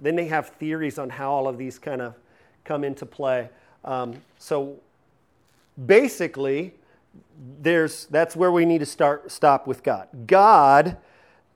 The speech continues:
the one true supreme being, is, um, is, would be kind of given a different name. And that different name is, um,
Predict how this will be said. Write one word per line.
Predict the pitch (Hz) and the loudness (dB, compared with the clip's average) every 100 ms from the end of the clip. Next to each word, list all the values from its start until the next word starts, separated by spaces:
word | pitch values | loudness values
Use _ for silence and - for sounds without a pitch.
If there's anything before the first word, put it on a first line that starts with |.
| _ | _
the | 135 170 | -2 2
one | 160 143 160 208 262 | 2 2 4 6 4
true | - - 247 | 0 -2 -2
supreme | 233 - - - 233 254 240 | -2 -4 -6 -4 -2 -2 -2
being, | 190 175 160 160 170 156 _ _ _ _ _ 180 | 0 0 0 -2 -4 -8 _ _ _ _ _ -4
is, | 165 165 165 156 - - _ _ _ | -2 0 -2 -4 -12 -20 _ _ _
um, | 170 151 147 139 131 - _ _ _ _ _ _ _ _ - | -6 0 0 -2 -6 -16 _ _ _ _ _ _ _ _ -6
is, | 165 160 147 - _ | -2 -2 -4 -12 _
would | 156 151 | -10 -6
be | 165 | -6
kind | - 185 180 | -6 -4 -2
of | 151 151 131 | -2 -6 -6
given | 175 156 | -4 -4
a | 139 | -8
different | 110 180 - 160 151 | -6 -6 -6 -10 -10
name. | 123 110 104 104 _ _ _ _ _ - | -12 -12 -16 -20 _ _ _ _ _ -8
And | 143 | -4
that | 175 185 | -2 -2
different | 202 165 | -4 -4
name | 160 156 | -4 -4
is, | 139 135 - | -6 -10 -10
um, | 165 139 127 | -6 -6 -8